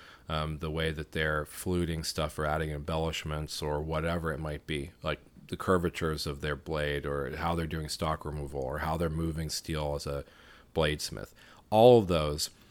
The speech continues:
you take from other people and you say, "Mm, I really like this thing about what they do, and I really like this thing about what this other person does," and you kind of mold that into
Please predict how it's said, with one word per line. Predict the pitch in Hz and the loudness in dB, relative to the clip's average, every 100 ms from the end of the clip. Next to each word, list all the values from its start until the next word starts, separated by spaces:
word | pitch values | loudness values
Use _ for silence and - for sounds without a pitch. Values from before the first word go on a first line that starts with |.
| - - | -10 -2
you | 90 | 0
take | - 95 | 4 4
from | - 85 | 2 0
other | 82 80 | 2 0
people | - 98 - 80 | 0 -2 0 0
and | 78 | 0
you | |
say, | - 85 - | -2 -4 -4
"Mm, | - 123 117 90 | -4 -2 -2 -2
I | 104 | 0
really | 98 147 135 | 4 4 6
like | 95 85 - | 4 2 0
this | 117 117 - | 0 0 0
thing | 107 | 2
about | 98 90 90 - | 2 2 0 0
what | 90 80 | -6 -2
they | 101 95 | 2 2
do, | 90 87 80 85 | 0 0 0 0
and | 82 | -2
I | |
really | 80 90 92 | -2 -2 0
like | 87 82 | -2 -2
this | - 90 - | -4 -4 -2
thing | 92 | -2
about | 90 82 85 | 0 0 0
what | 73 80 | -2 -4
this | 78 95 | -4 0
other | 95 | 0
person | 90 85 78 - | 0 0 0 0
does," | 78 80 80 | 0 0 0
and | 87 | -2
you | 87 | -2
kind | - 120 | 0 2
of | |
mold | 98 85 85 87 | 4 4 4 2
that | 80 - | 0 0
into | 85 85 - 87 | -4 -4 0 0